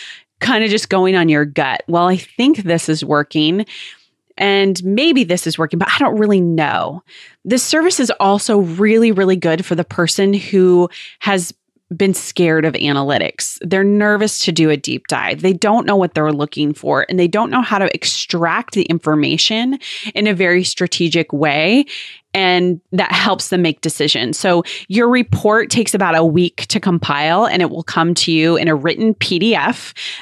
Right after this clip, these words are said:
that has a whole breakdown of what we've seen, and then an analysis or a summary at the end of what we think you should do. So make sure you go to, over to simplepinmedia dot com slash one oh four. You're gonna get more information.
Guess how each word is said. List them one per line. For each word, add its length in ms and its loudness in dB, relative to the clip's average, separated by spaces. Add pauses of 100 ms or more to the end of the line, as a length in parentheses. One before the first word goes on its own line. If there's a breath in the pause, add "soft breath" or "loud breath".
that 280 0
has 600 0
a 60 2
whole 640 2
breakdown 720 0
of 160 0
what 240 0
we've 260 2
seen, 580 0 (280 loud breath)
and 180 2
then 140 4
an 100 2
analysis 760 2
or 120 2
a 60 2
summary 600 -2
at 140 -4
the 180 0
end 440 2
of 160 -2
what 220 0
we 140 0
think 340 -4
you 160 2
should 360 -2
do. 400 -2 (360 loud breath)
So 440 0
make 240 -2
sure 160 2
you 100 4
go 140 0
to, 60 2
over 280 2
to 140 0
simplepinmedia 1000 2
dot 280 -2
com 320 2
slash 320 -2
one 320 2
oh 100 2
four. 380 2
You're 160 2
gonna 180 0
get 140 -4
more 200 2
information. 720 0